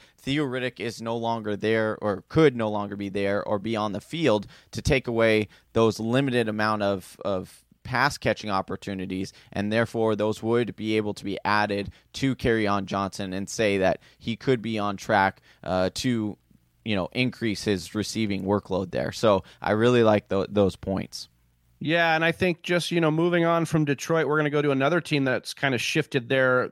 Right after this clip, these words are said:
Speaker 2: uh, you know, back to their roots of running the ball and playing defense. And for me, it's the Minnesota Vikings. And so a-, along that same line, it's, it's Dalvin Cook for me, Johnny. And I think he's ready to eat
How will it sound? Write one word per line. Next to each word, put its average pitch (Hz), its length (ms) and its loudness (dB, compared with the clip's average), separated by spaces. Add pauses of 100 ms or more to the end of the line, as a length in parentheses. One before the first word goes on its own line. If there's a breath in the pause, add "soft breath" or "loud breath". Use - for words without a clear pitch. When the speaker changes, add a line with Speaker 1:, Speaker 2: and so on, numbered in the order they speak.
Speaker 2:
uh, 110 420 0 (120)
you 139 100 -4
know, 107 140 0
back 127 320 0
to - 80 -2
their 123 180 2
roots 123 360 0
of 110 160 0
running 131 340 2
the 123 60 2
ball 120 480 2
and 113 120 -6
playing 123 280 0
defense. 127 560 0 (440 loud breath)
And 131 140 0
for 139 120 0
me, 147 200 2
it's 147 140 -2
the 139 100 0
Minnesota 139 460 2
Vikings. 135 640 2
And 123 180 0
so 131 460 0 (680 soft breath)
a-, - 40 -2
along 151 500 2
that 143 160 0
same 147 240 2
line, 147 500 2
it's, - 260 -6 (140)
it's 135 240 -2
Dalvin 127 380 2
Cook 156 260 0
for 127 140 -4
me, 117 120 0
Johnny. 113 300 0
And 113 100 2
I 131 60 2
think 180 220 0
he's 175 260 0
ready 135 320 0
to 123 180 -4 (140)
eat 147 240 2